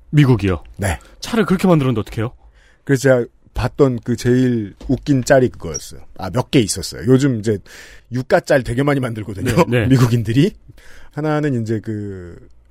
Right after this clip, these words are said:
Speaker 2: 주유소에서 아저씨가 그냥 서 있고 직원이 물어봐요. 그 "디젤은 이쪽이다." 이렇게 얘기해줘요.
Speaker 1: 네.
Speaker 2: 그럼 아저씨가 뭐라고 대답하는 줄 알아요? "구경해 보려고 보고요."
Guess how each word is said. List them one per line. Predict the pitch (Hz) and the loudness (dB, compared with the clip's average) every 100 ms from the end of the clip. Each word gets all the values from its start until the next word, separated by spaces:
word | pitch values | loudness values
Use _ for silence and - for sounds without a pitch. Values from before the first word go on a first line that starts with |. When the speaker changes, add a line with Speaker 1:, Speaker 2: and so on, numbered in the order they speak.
| - - - - - | -20 -20 -20 -20 -8
Speaker 2:
주유소에서 | - 165 156 131 110 135 92 - | 0 2 4 4 4 0 -2 -10
아저씨가 | 104 127 - 117 | -2 -2 0 0
그냥 | 113 117 | 2 -2
서 | - 175 | 0 0
있고 | - 127 95 - - | 2 0 0 -6 -18
직원이 | - 120 120 120 | -6 4 4 4
물어봐요. | 101 113 101 82 73 - | 0 0 0 -2 -10 -12
그 | - 101 95 | -10 -10 -6
"디젤은 | 127 139 127 | 2 2 2
이쪽이다." | 101 - 95 90 | -4 -6 -6 -8
이렇게 | 92 107 98 | -4 -4 -2
얘기해줘요. | 101 104 104 - 120 | -4 0 -2 2 2
Speaker 1:
네. | 101 92 - | 2 -2 -4
Speaker 2:
그럼 | 123 92 | -2 -2
아저씨가 | 92 - 87 | -6 -6 -6
뭐라고 | 90 104 | -4 -6
대답하는 | 98 98 87 | -6 -8 -10
줄 | 67 | -12
알아요? | 78 - _ - _ _ _ - | -14 -16 _ -20 _ _ _ -16
"구경해 | - 123 131 131 | -4 0 0 0
보려고 | 113 101 95 - | -2 -8 -10 -10
보고요." | 98 95 87 87 | -10 -8 -10 -12